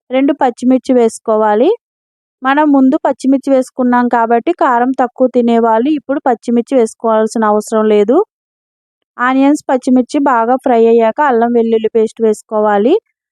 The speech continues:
అది బాగా ఫ్రై అయ్యాక మెత్తగా చేసుకున్న గోంగూర పేస్ట్ని వేసుకోవాలి.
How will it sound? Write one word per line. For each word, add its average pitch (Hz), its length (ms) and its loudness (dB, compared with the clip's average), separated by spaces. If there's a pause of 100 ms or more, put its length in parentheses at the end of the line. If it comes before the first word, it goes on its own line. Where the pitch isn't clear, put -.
(120)
అది 269 200 -2
బాగా 262 320 0
ఫ్రై 247 320 0
అయ్యాక 233 440 0
మెత్తగా 247 400 -2
చేసుకున్న 240 480 -4
గోంగూర 226 500 0
పేస్ట్ని 226 340 -2
వేసుకోవాలి. 214 720 0